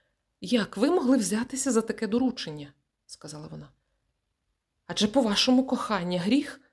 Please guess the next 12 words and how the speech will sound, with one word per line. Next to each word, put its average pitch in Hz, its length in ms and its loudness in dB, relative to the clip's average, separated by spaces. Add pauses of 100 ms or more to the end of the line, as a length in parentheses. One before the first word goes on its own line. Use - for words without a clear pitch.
(1500)
Сестра 285 400 -6
Франка 240 640 -4
де 185 120 -6
ла 180 140 -2
Люс 196 340 -6
вдала, 165 440 -4 (320)
ніби 285 200 -2
пропустила 240 600 -2
це 220 180 -6
зауваження 170 600 -2
повз 170 280 -12
вуха, 160 420 -10